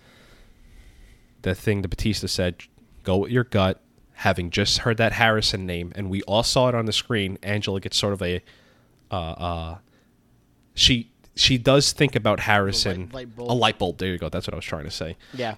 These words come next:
Speaker 1: Um, and makes her, I'm assuming, I really don't wanna get into it, but I think it's pretty easy if you have the name Harrison and if you know the Trinity Killer to get, to connect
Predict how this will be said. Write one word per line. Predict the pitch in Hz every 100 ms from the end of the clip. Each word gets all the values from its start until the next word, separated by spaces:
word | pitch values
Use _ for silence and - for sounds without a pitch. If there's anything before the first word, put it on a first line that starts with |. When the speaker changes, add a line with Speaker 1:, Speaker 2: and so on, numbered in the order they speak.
| -
Speaker 1:
Um, | 101 90 85 87 - _ _ _ _ _ _ _ _ _ _ -
and | 92 85 82 82 85 - - _ _
makes | 101 98 - -
her, | 104 98 98 - _ _ _ _ - - _
I'm | 139 185
assuming, | 156 - 139 131 127
I | 127
really | 120 120 151 147
don't | 127 127
wanna | 113 110
get | 101 101
into | 95 - 107 101
it, | 113 - - _ _ _ _ _ _ - -
but | 101 98 _ -
I | 123
think | 156 147
it's | -
pretty | - 131 120 -
easy | 110 101 101
if | -
you | 101
have | 104 101
the | 110
name | 104 95
Harrison | 95 107 110 107 - 117 110 - _ _ _ _
and | 107 98
if | 95
you | 101
know | 98
the | 90
Trinity | - - 107 95 92
Killer | - 90 80 82 - _ _ _ _ _ _ _ _ _ _ _ _ _ _ _ _ _ _ _ -
to | 117
get, | 95 107 104 - -
to | 117
connect | - 101 104 104 - -